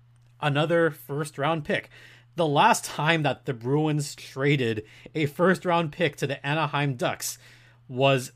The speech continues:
Jacob Perreault, who is currently with the San Diego Gulls, hopefully with the Ducks soon.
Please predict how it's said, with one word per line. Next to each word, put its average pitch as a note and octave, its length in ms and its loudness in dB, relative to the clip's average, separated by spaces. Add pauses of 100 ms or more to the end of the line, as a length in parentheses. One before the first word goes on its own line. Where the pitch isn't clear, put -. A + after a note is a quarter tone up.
(120)
Jacob E3 420 0
Perreault, G3+ 760 4 (480)
who E3+ 160 2
is D3 100 2
currently F3+ 340 0
with D3+ 120 2
the C#3+ 60 -2
San C#3 220 -2
Diego A#2+ 220 -2
Gulls, A2+ 260 -4 (360)
hopefully G#3+ 640 6
with E3 320 2
the E3+ 100 4
Ducks C#3+ 460 0
soon. D3+ 480 -2